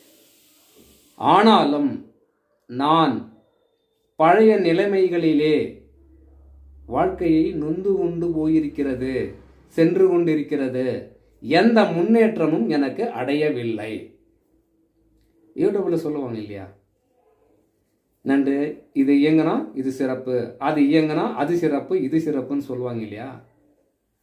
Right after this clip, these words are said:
அவரவருக்கு ஏற்ற நிலைகளிலே ஆராயும் சூட்சமங்கள் சொல்றாங்க. எல்லாமே சுபம்தான். இருந்தாலும் நாம்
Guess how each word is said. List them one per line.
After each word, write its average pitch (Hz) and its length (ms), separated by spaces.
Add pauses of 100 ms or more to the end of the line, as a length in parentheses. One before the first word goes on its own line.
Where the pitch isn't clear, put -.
(680)
அவரவருக்கு 190 880 (140)
ஏற்ற 160 360
நிலைகளிலே 147 760 (1800)
ஆராயும் 165 680
சூட்சமங்கள் 147 680
சொல்றாங்க. 147 340 (2250)
எல்லாமே 156 260
சுபம்தான். 147 540 (1400)
இருந்தாலும் 190 720 (560)
நாம் 180 420